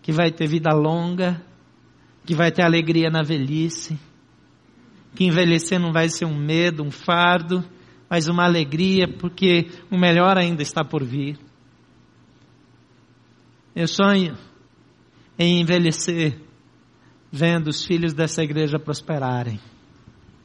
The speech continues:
E essa alegria, essa satisfação vem de Deus.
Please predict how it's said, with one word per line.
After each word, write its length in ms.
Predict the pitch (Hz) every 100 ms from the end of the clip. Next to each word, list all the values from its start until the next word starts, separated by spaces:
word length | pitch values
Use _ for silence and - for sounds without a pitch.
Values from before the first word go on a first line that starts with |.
| _ _ - - - _
E 80 | 165
essa 220 | 175 170
alegria, 540 | 185 170 139 160 165 165
essa 180 | - 156
satisfação 880 | - 180 175 - 185 - - 160 151
vem 240 | 156 156
de 120 | 147
Deus. 680 | 131 135 139 - - -